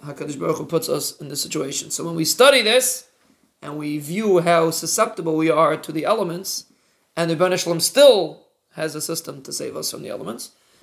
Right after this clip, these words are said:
but we are ultimately susceptible to the elements more than any other creation. Chavis Lavis is marich on that. We are the most deficient, not in brains, but in everything else,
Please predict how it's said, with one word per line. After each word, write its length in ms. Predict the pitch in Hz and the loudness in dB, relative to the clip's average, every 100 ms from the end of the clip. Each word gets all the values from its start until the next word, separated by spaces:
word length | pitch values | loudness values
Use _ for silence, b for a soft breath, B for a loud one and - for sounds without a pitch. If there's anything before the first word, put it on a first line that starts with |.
| b | b
but 80 | 151 | -2
we 140 | 160 | 0
are 480 | 165 190 180 160 - | 4 4 4 2 0
ultimately 500 | 170 170 160 139 156 | -2 -2 -6 -6 -6
susceptible 580 | 147 151 156 151 139 151 | -8 -4 -4 -4 -6 -6
to 120 | 147 | -4
the 80 | 139 | -2
elements 460 | 151 165 147 - | 0 -2 -4 -6
more 240 | 170 185 175 | 0 2 2
than 160 | 160 | 0
any 200 | 139 170 | -4 -4
other 280 | 156 165 160 | -4 -4 -6
creation. 560 | - 127 151 165 220 294 _ | -8 -6 -4 -4 -8 -12 _
Chavis 280 | - - | -14 -10
Lavis 280 | 151 156 151 | -6 -4 -6
is 220 | 156 147 - b b b - | -8 -10 -12 b b b 2
marich 560 | 185 233 220 175 - | 8 8 8 4 -2
on 100 | 156 | -6
that. 300 | 156 175 - | -4 -6 -6
We 100 | 170 | -12
are 140 | 156 156 | -10 -8
the 80 | |
most 320 | 156 180 170 147 | -6 -4 -4 -6
deficient, 580 | 156 - 170 160 - - b b b b b b | -8 -6 -6 -8 -14 -20 b b b b b b
not 260 | 160 196 185 | 0 2 2
in 120 | 165 | 2
brains, 400 | 175 160 131 139 | 2 0 -4 -8
but 120 | 156 | -6
in 60 | 156 | -4
everything 320 | 165 170 165 | -4 -4 -4
else, 360 | 143 151 - | -6 -6 -12